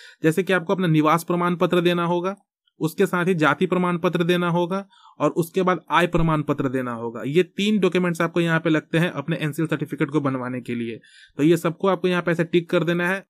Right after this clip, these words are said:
और टिक करने के बाद आगे आना है। ये "I agree" पे already टिक रहेगा, इसको ऐसे ही रहने देना है, अगर नहीं है तो आपको टिक कर देना है। टिक करने के बाद apply to the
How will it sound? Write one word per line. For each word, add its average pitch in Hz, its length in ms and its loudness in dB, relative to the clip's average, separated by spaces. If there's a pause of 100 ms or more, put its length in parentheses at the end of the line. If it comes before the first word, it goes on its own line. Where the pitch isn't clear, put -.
और 143 80 0
टिक 185 220 -2
करने 180 260 2
के 180 100 -2
बाद 175 120 0
आगे 160 260 0
आना 180 180 -2
है। 190 140 0
ये 185 120 2
"I 165 240 2
agree" 170 160 4
पे 175 100 -2
already 165 360 2
टिक 170 140 0
रहेगा, 170 240 2
इसको 170 200 0
ऐसे 165 180 2
ही 165 40 4
रहने 160 240 2
देना 175 220 0
है, 170 80 -2
अगर 156 140 2
नहीं 165 220 2
है 190 60 0
तो 175 100 -2
आपको 170 160 -2
टिक 165 260 -4
कर 175 140 4
देना 175 260 0
है। 196 140 -4 (240)
टिक 240 160 0
करने 220 260 2
के 202 60 -2
बाद 214 200 2
apply 180 300 2
to 202 120 2
the 190 120 0